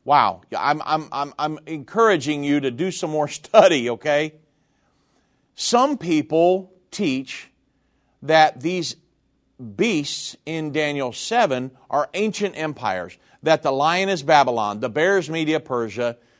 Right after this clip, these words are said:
the leopard is Greece, and the ten-horn kingdom is Rome. However,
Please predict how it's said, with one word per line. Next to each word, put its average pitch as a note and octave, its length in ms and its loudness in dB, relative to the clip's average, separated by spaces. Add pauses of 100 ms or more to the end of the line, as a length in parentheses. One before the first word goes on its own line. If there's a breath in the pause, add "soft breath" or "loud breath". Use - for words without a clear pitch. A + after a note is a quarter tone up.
(140)
the C#3 160 2
leopard F3 420 2
is C#3 140 -2
Greece, D#3+ 340 -2
and D#3 180 -8
the D3 80 -4
ten-horn F#3 580 -6
kingdom D3+ 540 -6
is B2 480 -2 (240)
Rome. G2+ 380 -6 (840)
However, D3+ 540 4